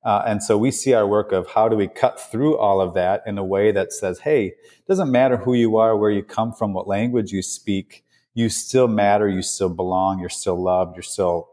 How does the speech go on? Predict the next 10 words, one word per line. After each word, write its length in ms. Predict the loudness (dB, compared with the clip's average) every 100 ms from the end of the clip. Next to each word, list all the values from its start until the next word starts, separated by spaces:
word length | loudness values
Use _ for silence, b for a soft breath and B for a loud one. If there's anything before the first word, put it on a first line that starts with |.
| -12
you're 140 | -10
still 320 | -4 0 0
worthy 640 | 2 4 4 2 0 -2 -8 b b b
as, 180 | -4 -2 0
as 260 | 0 0 -2
just 220 | 0 2
being 160 | 2
a 40 | 4
human 320 | 4 4 4
being 420 | 2 2 -2 -10